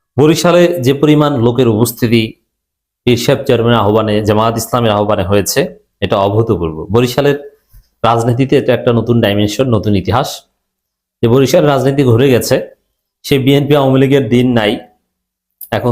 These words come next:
চরমোনাইয়ের বরিশাল, জামাতের বরিশাল। তো এটা প্রমাণ করে যে এই দুই দলের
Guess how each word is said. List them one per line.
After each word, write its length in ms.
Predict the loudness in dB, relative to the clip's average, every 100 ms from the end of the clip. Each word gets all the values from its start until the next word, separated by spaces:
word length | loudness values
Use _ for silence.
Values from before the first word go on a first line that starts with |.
| -2
চরমোনাইয়ের 500 | -2 0 0 2 2
বরিশাল, 400 | 2 2 0 -2 -4 -10 _ -2
জামাতের 400 | 0 0 0 0 0
বরিশাল। 380 | -2 -2 -4 -6 -16 _ _ _ _ _ _ _ _ _ _ _ -20 _ _ _ _ _ _ _ _ _ _ _ -4
তো 40 | 0
এটা 200 | 0 2
প্রমাণ 340 | 2 2 2 2
করে 140 | 2 2
যে 160 | 4 2 0 -8 -18 -8 0
এই 180 | 2 2
দুই 160 | 2 2
দলের 300 | 4 2